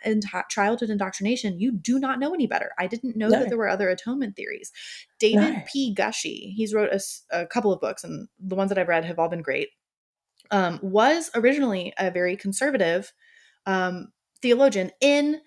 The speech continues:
Speaker 1: evangelical academia. He bounced around
Speaker 2: Right.
Speaker 1: between a bunch of different evangelical universities in the United States. And, um, he famously kind of came out more recently as pro-L G B T Q. And
Speaker 2: Yeah.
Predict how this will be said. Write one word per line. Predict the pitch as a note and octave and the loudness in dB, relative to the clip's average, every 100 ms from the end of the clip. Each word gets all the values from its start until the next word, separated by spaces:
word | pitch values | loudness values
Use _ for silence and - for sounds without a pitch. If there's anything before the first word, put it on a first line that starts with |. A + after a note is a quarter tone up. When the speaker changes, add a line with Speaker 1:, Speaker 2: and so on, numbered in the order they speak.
| _ _ | _ _
Speaker 1:
evangelical | B3 A#3+ A#3+ G#3+ G#3 G3 | -2 0 2 2 2 0
academia. | G3 G3 F3 D#3+ - - | -2 -4 -6 -8 -8 -10
He | G#3+ | -4
bounced | G3+ G3 G3+ | 0 0 -2
around | G#3+ F#3+ | -2 2
Speaker 2:
Right. | G3+ | 2
Speaker 1:
between | - F3 E3 | 2 -4 -4
a | |
bunch | E3 E3+ | -4 -4
of | F3 E3+ | -4 -4
different | E3 D#3+ D3 - _ | -4 -6 -8 -12 _
evangelical | G#3 F#3+ F#3 F3 D#3+ D#3+ F3 D#3 D3 - | -4 -2 0 0 0 -2 -2 0 -2 -4
universities | F#3+ F3 D3+ D3+ D#3+ D3 | -6 -2 -2 -2 -6 -6
in | E3 | -6
the | |
United | D#3 D3 C#3 | -6 -6 -6
States. | - - - - - - - | -8 -10 -12 -20 -18 -18 -6
And, | F#3 E3+ E3 - | -4 -4 -8 -6
um, | F3 D#3 D3+ - - - _ _ _ _ _ | -4 -4 -6 -10 -16 -20 _ _ _ _ _
he | - - A3 G#3 G3 - | -16 -8 -4 -2 -2 -6
famously | - - B3+ D4 - C#4 A#3 | -16 0 2 2 0 -2 -4
kind | - F#3+ | -4 -4
of | - | -4
came | G3 G3 | -4 -4
out | F#3+ E3+ - - _ _ _ _ | -2 -4 -4 -6 _ _ _ _
more | G3 F3+ | -6 -2
recently | E3+ C#4 A#3 F3+ D#3+ - - - _ _ - | 0 0 0 -6 -10 -14 -20 -20 _ _ -10
as | F#3 G3 G3 | -2 -2 -2
pro-L | - G#3 G3+ F3 | 0 6 6 6
G | F3 E3+ | 2 -4
B | E3 | -6
T | F#3 | -8
Q. | - D4+ G3 - - - - | 2 2 2 -2 -16 -20 -2
And | F#3+ A3 | 2 6
Speaker 2:
Yeah. | F#3+ | 4